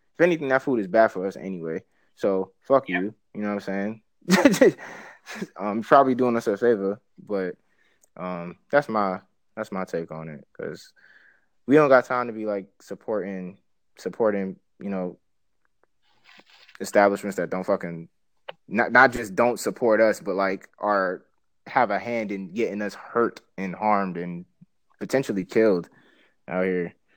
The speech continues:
Speaker 1: Um, so, any last words on this topic before we move on to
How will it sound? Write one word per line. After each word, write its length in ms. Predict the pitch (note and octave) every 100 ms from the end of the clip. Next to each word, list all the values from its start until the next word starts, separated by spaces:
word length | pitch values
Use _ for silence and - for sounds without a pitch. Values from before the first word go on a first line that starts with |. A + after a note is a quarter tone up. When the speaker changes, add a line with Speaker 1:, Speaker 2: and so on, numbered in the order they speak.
| _ _ _ _ _
Speaker 1:
Um, 480 | - F2+ F2 E2+ F2 _ _ _ _ _ _ _ _ _ _ _ -
so, 280 | - E2 D2+ _ _ _ _ _ _ _ _ _ _ _ _ _ _ _ - -
any 200 | D#3 D#3
last 280 | C#3+ C#3
words 380 | C#3 C#3 C3+ - _ _ -
on 440 | B2 B2 B2 C3 - -
this 340 | A#2 D3+ - - _ _ _ _
topic 360 | D#3+ F#3 A3+ -
before 220 | E3 D#3
we 100 | D#3
move 200 | D#3+ E3
on 200 | F3 F#3
to 280 | F#3 D3 D3+